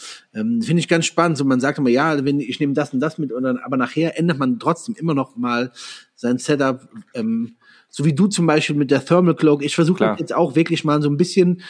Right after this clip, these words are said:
Speaker 1: runterzufahren. Und normalerweise bin ich ja ein ganz großer Fan der, der Hammock, der Hängematte, aber, äh, ich will das auch mal ändern. Also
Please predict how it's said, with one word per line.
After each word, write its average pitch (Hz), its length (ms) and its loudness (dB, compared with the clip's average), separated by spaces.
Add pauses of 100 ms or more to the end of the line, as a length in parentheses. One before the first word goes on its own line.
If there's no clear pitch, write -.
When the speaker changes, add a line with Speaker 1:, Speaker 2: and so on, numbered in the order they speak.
(280)
Speaker 1:
runterzufahren. 151 520 2
Und 139 80 2
normalerweise 139 500 0
bin 135 140 -2
ich 135 140 -4
ja 127 60 -2
ein 120 100 -2
ganz 131 240 -4
großer 127 260 -2
Fan 135 300 -2
der, 113 280 0 (380)
der 104 120 -2
Hammock, 170 360 2
der 117 100 2
Hängematte, 170 640 0
aber, 123 400 0
äh, 123 100 -4
ich 120 220 -8
will 139 60 -4
das 135 260 -4 (300)
auch 139 160 -4
mal 151 160 0 (300)
ändern. 180 240 0
Also 170 260 0